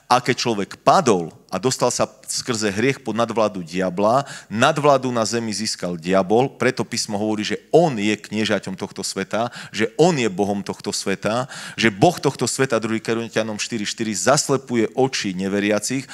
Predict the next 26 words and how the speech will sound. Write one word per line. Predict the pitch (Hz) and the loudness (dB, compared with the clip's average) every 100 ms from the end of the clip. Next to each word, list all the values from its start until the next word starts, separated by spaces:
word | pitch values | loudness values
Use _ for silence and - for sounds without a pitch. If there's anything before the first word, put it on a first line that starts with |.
| - | -6
aby | - 113 | -2 0
sa | 120 110 | 0 0
im | 104 | 2
nerozsvietilo | 123 123 123 120 117 110 | 0 0 -2 -4 -4 -4
svetlo | - 107 110 104 | -4 -4 -2 -2
evanjelia. | 95 90 85 82 87 - | -2 -6 -8 -10 -12 -6
Čo | 107 | -4
je | |
jeden | 101 | -4
z | 90 | -2
dôvodov, | 107 107 104 | -2 0 -2
prečo | - 101 - | -4 -6 -4
sa | 98 | -4
modlíme | 101 98 98 98 | -4 -4 -4 -4
aj | |
za | 95 92 | -6 -6
spasenie | - - 95 98 98 | -8 -8 -8 -6 -6
ľudí, | 104 101 - - - | -6 -8 -10 -14 -12
hej? | 92 95 - - | -12 -12 -16 -8
Nielen | 110 104 98 | 0 2 2
kážeme | 95 92 101 101 | -2 -2 -4 -4
evanjelium. | 92 90 85 78 80 | -4 -6 -8 -10 -2
Takže, | 104 104 110 110 - - - - - - | 0 2 2 2 0 -10 -12 -14 -14 2
takže, | 120 127 117 123 127 123 110 - - | 4 4 2 4 6 6 4 -2 -14
mm, | 87 104 | -8 -2
e, | 107 | 4